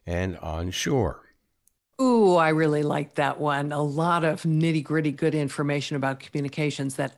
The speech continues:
Speaker 2: I didn't know before. I like that. One point, though, when you talk about treaties and cyberspace, the problem is a lot of the bad actors are not states.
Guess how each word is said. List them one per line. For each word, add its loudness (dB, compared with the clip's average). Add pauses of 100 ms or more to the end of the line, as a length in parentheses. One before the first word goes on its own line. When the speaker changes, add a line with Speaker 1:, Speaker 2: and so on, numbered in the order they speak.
Speaker 2:
I 0
didn't 0
know 0
before. -4
I -2
like -2
that. -8 (300)
One 4
point, -2
though, -10 (640)
when 2
you 2
talk 0
about 0
treaties 0
and -4
cyberspace, -4
the -4
problem 2
is 2
a 2
lot 2
of 2
the 0
bad 2
actors -2 (120)
are 2
not 0
states. -2